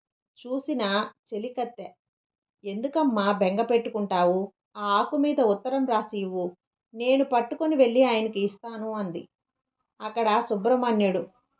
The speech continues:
పుష్పవాటిక యందు ఒక సరోవరం ఒడ్డున కూర్చుని ఉన్నాడు. చెలికత్తె వెళ్ళి పత్రం చూపించింది. ఆయన చదివి, "వల్లీదేవి దగ్గరకు వెళ్దాం"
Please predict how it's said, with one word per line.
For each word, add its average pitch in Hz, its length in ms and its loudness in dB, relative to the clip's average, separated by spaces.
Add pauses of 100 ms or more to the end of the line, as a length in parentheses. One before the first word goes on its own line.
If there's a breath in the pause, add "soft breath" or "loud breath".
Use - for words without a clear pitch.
(160)
పుష్పవాటిక 240 640 2
యందు 202 340 2
ఒక 208 340 4
సరోవరం 214 680 6
ఒడ్డున 185 340 2
కూర్చుని 196 440 -8
ఉన్నాడు. 180 480 -4 (1080)
చెలికత్తె 285 480 0
వెళ్ళి 220 460 4
పత్రం 247 320 -4
చూపించింది. 196 720 -2 (200)
ఆయన 202 220 -8
చదివి, 208 680 -2 (240)
"వల్లీదేవి 233 680 2
దగ్గరకు 202 460 0
వెళ్దాం" 190 520 2